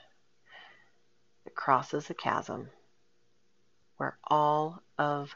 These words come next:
the dark shadows live. This one statement, this one tool, can truly be the beginning of loving yourself,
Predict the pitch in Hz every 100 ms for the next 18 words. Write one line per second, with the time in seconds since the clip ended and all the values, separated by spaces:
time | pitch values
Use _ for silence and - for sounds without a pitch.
0 | - _ - 139 139 147 - 135 131 143
1 | 151 - 131 - - - _ _ _ _
2 | _ _ _ _ _ _ _ _ _ _
3 | 151 143 - 147 151 151 170 - - 139
4 | 143 - - - 143 139 147 - 127 -
5 | - - - _ - - 143 139 - -
6 | 151 151 151 156 160 _ _ _ _ -
7 | 139 139 - 156 135 123 - 135 - _
8 | _ - _ _ _ 143 143 139 123 135
9 | 147 175 - 127 - - -